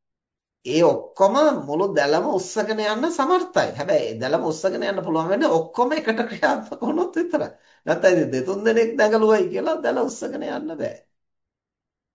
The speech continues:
ඒ වගේ දෙයක්. ඉතින් අපේ තව හාමුදුරනෝ මම මේක කියනකොට හොඳ උදාහරණයක් කිව්වා. දැන් අද කාලේ තියෙනවනේ ඩිජිටල් ලොක්. ඒ කියන්නේ අංක කරකවලා, අ, ලොක් කරන්න පුළුවන්. දැන් ඔය බ්‍රීෆ් කේස් වගේ ඒවා. එතකොට ඒකේ අපි හිතමු අංක අටක්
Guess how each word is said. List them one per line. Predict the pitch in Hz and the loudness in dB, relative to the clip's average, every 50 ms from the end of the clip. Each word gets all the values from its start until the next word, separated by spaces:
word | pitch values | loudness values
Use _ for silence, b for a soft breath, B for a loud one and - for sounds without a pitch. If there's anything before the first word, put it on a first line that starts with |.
| _ _ _ _ _ - | _ _ _ _ _ -8
ඒ | 139 131 | -6 -6
වගේ | 120 107 95 90 87 87 | -6 -6 -8 -10 -14 -14
දෙයක්. | 87 85 - - | -14 -18 -14 -10
ඉතින් | - 123 117 120 123 | -8 -6 -4 -4 -4
අපේ | - - 147 135 | -2 -2 -4 -4
තව | - - 131 135 143 | 0 0 2 2 2
හාමුදුරනෝ | 151 143 139 143 143 139 151 143 143 147 | 2 0 -2 -4 -2 -2 -2 -2 -2 -4
මම | 143 139 139 | -4 -4 -6
මේක | 139 139 127 139 131 | -6 -6 -6 -8 -8
කියනකොට | - 143 135 135 135 135 139 143 | -8 -6 -6 -6 -6 -6 -6 -6
හොඳ | 135 131 131 135 | -6 -6 -6 -6
උදාහරණයක් | 131 127 131 139 135 139 135 131 131 131 127 - | -6 -2 -2 0 0 0 0 -2 -4 -4 -6 -6
කිව්වා. | - - 170 190 170 | -6 -6 -4 0 0
දැන් | - 143 127 - B B B B B B B - | 0 0 0 -4 B B B B B B B -8
අද | 117 120 143 | -4 -2 0
කාලේ | 123 - 139 143 135 - | 0 2 0 0 0 -2
තියෙනවනේ | 151 139 135 143 139 131 123 113 110 110 107 | -4 -2 -2 -2 -2 -2 -2 -4 -6 -10 -14
ඩිජිටල් | 104 107 123 127 135 170 175 170 190 180 180 175 | -8 -6 -6 -2 0 0 0 2 2 2 4 4
ලොක්. | 170 170 175 175 170 - - - _ _ _ _ _ _ _ _ _ _ _ _ | 4 4 4 2 0 -4 -10 -18 _ _ _ _ _ _ _ _ _ _ _ _
ඒ | 120 120 | -10 -4
කියන්නේ | - 143 143 170 165 | -2 -2 -2 -2 -2
අංක | - 123 143 160 165 - | -2 -2 -2 -2 0 -2
කරකවලා, | 170 156 - 139 123 123 - - 120 117 117 139 180 330 - - - _ _ _ _ _ _ _ _ _ _ _ _ _ _ _ _ - | -2 0 0 0 0 0 -2 -2 -4 -2 -2 0 -2 -2 -2 -6 -14 _ _ _ _ _ _ _ _ _ _ _ _ _ _ _ _ -8
අ, | 127 127 127 123 123 120 113 - - _ - | -4 -4 -2 -2 -2 -4 -6 -10 -14 _ -2
ලොක් | 143 147 151 151 151 | 2 4 4 2 4
කරන්න | - 151 131 127 123 123 123 117 | 0 0 0 0 0 -2 -4 -6
පුළුවන්. | 120 117 110 127 151 196 | -6 -6 -2 -2 -2 0
දැන් | 214 147 135 135 | 0 -2 -2 -2
ඔය | 131 127 | -4 -4
බ්‍රීෆ් | 120 120 135 135 127 - | -4 -2 -4 -4 -4 -4
කේස් | - 123 117 117 113 - | -2 -2 -2 0 -2 -4
වගේ | 110 107 92 92 | -6 -8 -8 -12
ඒවා. | 87 87 - - | -14 -14 -16 -18
එතකොට | - - 143 151 165 151 | -10 -4 -2 -2 2 4
ඒකේ | 151 147 147 - 151 | 4 4 4 2 2
අපි | 135 - - | 2 2 0
හිතමු | 151 147 156 151 151 131 | 0 0 0 0 0 0
අංක | 123 131 131 - | 0 -2 0 0
අටක් | 127 123 - - 156 156 | -2 0 0 0 -2 -2